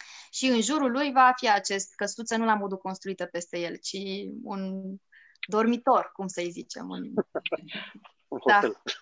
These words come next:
Speaker 1: Deci, ideea e, a, odată vrem să testăm și cât de mare e interesul în rândul copiilor. Noi vrem să-i atragem, dar poate nu o să fie patru sute care vin. Poate sunt șapte sute sau poate sunt o sută. În funcție de și de ce vedem la fața locului, ci de,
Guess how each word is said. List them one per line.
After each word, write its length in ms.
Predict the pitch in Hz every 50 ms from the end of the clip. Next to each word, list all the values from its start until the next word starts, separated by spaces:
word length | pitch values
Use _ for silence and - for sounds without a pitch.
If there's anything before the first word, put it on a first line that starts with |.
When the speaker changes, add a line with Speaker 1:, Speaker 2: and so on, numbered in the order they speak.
| _ _ _ _ _ _
Speaker 1:
Deci, 340 | _ 214 208 240 240 233 240 -
ideea 500 | - 247 214 208 196 247 240 254 254 262
e, 200 | 240 233 226 233 254 285 285 269 262 254 226 - - -
a, 420 | - - 214 214 214 208 202 220 -
odată 540 | - - - 214 247 254 262 262 262 240 190 -
vrem 160 | 220 240 240
să 140 | 226 247 233
testăm 480 | - 226 226 226 - - 240 240 240
și 220 | 247 - - 247 226
cât 200 | - - 247 208
de 80 | 226
mare 280 | 220 220 214 214 214 220
e 60 | 220
interesul 440 | 214 208 208 208 208 214 214 - 214
în 60 | 208
rândul 200 | 214 208 208 208
copiilor. 520 | - 214 208 - - 254 233 196 180 170
Noi 120 | 175 190 208
vrem 200 | 208 240 240 240
să-i 160 | 240 - 214
atragem, 440 | 190 190 190 - 175 175 170 185 185
dar 120 | 196 214
poate 220 | - 254 254 - 349
nu 60 | 381
o 40 | 370
să 120 | - 269 -
fie 140 | - 208 190
patru 380 | - - 185 180 180 - 185
sute 320 | 175 - - 180 - - 165
care 260 | - - 175 180 185
vin. 280 | 170 170 - - - _
Poate 240 | _ 214 214 214 233
sunt 160 | 220 226 247
șapte 380 | 226 - 285 285 285 277 - 220
sute 460 | 208 - 208 196 196 240 269 311 330
sau 160 | 311 - 233 214
poate 260 | - 226 233 226 247
sunt 220 | 254 - 262 247 -
o 80 | 247
sută. 480 | 254 - - 214 - - 214 - - _
În 100 | - 254
funcție 240 | 254 - 285 285 285
de 80 | 277 285
și 120 | 277 269
de 120 | 240 269
ce 120 | 269 - 247
vedem 340 | 214 220 214 190 196 214 208
la 140 | 202 196
fața 340 | 185 - 190 190 190 - 175
locului, 420 | 175 175 180 185 185 - 214 214 220
ci 80 | 220 -
de, 220 | 233 220 226 220